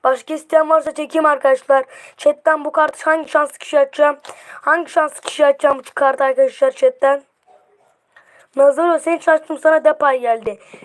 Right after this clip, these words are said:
Emin Demir, seni şaştım sana, e, Dembele geldi. Başka kim var arkadaşlar? Nazario, seni için tekrardan açtım. Sana Hakim geldi. Egledi, seni için açtım sana, e, ne geldi?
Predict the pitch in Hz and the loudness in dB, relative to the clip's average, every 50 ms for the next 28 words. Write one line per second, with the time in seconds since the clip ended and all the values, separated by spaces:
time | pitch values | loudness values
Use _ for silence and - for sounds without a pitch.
0 | _ _ 233 240 254 277 285 285 285 311 320 311 294 - - 277 285 302 294 294 | _ _ -6 -4 -4 -4 -4 -2 -2 0 0 0 -2 -2 -2 -2 -2 -2 -2 -2
1 | - 302 294 269 - - 311 302 277 - - 254 262 294 311 311 294 269 262 254 | -2 -2 -2 -4 -6 -8 -10 -10 -6 -4 -2 0 2 2 2 0 0 -2 -4 -4
2 | - - _ _ _ _ - 269 277 277 277 247 302 302 285 269 240 233 226 220 | -6 -10 _ _ _ _ 2 2 2 2 0 0 2 2 2 0 -2 -2 -4 -4
3 | 220 226 247 269 294 285 _ _ _ _ _ _ _ _ _ _ _ _ _ _ | -2 -2 0 0 -2 -4 _ _ _ _ _ _ _ _ _ _ _ _ _ _
4 | _ _ _ _ _ _ _ _ _ 240 240 226 - - 285 277 - 311 302 294 | _ _ _ _ _ _ _ _ _ -4 -4 -4 -4 -6 -6 -6 -4 -6 -4 -2
5 | 285 269 254 254 262 247 233 220 - 285 285 277 262 247 262 262 262 302 320 302 | 0 0 0 0 -2 -6 -8 -4 -2 -2 -2 -2 -2 -2 0 2 2 2 2 2
6 | 277 254 - 285 294 302 - - _ - 320 - - 311 294 277 277 269 269 269 | 0 -2 -4 -4 -6 -6 -8 -6 _ -2 -2 0 0 -2 0 0 0 -2 -2 -4
7 | 262 - - 311 302 - - - - - - - - - 269 294 285 262 262 269 | -4 -4 -6 -6 -6 -8 -12 -18 -18 -20 -20 -10 -4 -2 0 0 2 2 2 2
8 | 262 262 254 - - 285 285 269 254 247 226 220 220 220 240 262 269 - - - | 2 2 0 -4 -8 -10 -6 -4 -4 -2 -2 -4 -2 0 2 2 2 0 -4 -16
9 | - - _ - 233 254 262 254 262 302 311 311 311 285 262 - - 277 285 294 | -20 -12 _ 0 0 0 0 -2 0 2 4 4 2 0 -4 -4 -2 -2 -2 -2
10 | 277 - 302 294 285 285 - - 302 277 269 - 269 262 269 285 294 294 - 277 | -2 -4 -4 -4 -4 -6 -8 -10 -10 -8 -4 -4 -2 0 0 -2 -2 -4 -8 -10
11 | 254 247 262 277 277 269 247 247 240 247 277 285 294 294 | -8 -6 -2 0 0 0 -2 -2 0 0 0 2 0 -2